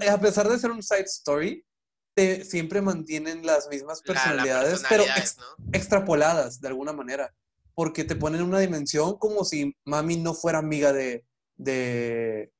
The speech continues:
Speaker 1: de Madoka, o, o bueno, del equivalente a Madoka.
Speaker 2: Ajá.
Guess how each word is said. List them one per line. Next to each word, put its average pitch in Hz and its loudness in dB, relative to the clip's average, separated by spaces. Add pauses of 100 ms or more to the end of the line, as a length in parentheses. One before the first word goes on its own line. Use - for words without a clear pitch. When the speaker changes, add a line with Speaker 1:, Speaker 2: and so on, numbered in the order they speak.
(400)
Speaker 1:
de 143 2
Madoka, 147 4
o, 147 4
o 151 4
bueno, 170 4
del 143 4
equivalente 139 0
a 147 2
Madoka. 127 0
Speaker 2:
Ajá. - -14